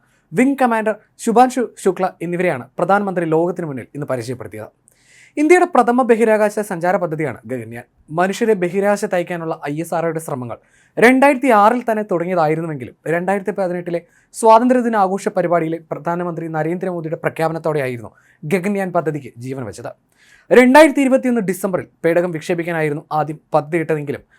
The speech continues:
അത് വൈകുകയായിരുന്നു. മൂന്ന് ബഹിരാകാശ യാത്രികർക്കുള്ള സ-, യാത്രാ സൗകര്യമാണ് പേടകത്തിലുള്ളത്. പതിനായിരം കോടി രൂപയാണ് പദ്ധതിയുടെ ചെലവ്. വിജയകരമായി പൂർത്തിയായാൽ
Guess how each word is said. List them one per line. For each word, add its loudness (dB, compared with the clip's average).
അത് 2
വൈകുകയായിരുന്നു. -4
മൂന്ന് 8
ബഹിരാകാശ 6
യാത്രികർക്കുള്ള -2
സ-, -12
യാത്രാ 0
സൗകര്യമാണ് -2
പേടകത്തിലുള്ളത്. -6
പതിനായിരം 6
കോടി 4
രൂപയാണ് 0
പദ്ധതിയുടെ -4
ചെലവ്. -8
വിജയകരമായി -4
പൂർത്തിയായാൽ -2